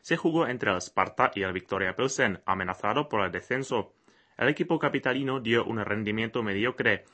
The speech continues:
El Viktoria Pilsen ganó en Praga tras cuarenta y cinco años por tres a uno y se aseguró la permanencia.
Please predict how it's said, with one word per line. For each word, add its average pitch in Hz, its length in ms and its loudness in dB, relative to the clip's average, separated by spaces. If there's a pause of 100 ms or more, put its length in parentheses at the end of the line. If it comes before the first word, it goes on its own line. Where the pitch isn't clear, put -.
(160)
El 104 100 -2
Viktoria 107 460 0
Pilsen 104 400 -2
ganó 110 240 -2
en 107 100 -4
Praga 98 400 -2
tras 110 240 -4
cuarenta 92 320 -4
y 95 80 -4
cinco 110 280 -6
años 120 260 -4
por 113 180 -4
tres - 300 -6
a 107 60 0
uno 135 260 0 (260)
y - 80 -4
se 143 160 0
aseguró 127 500 2
la 110 140 2
permanencia. 98 760 -2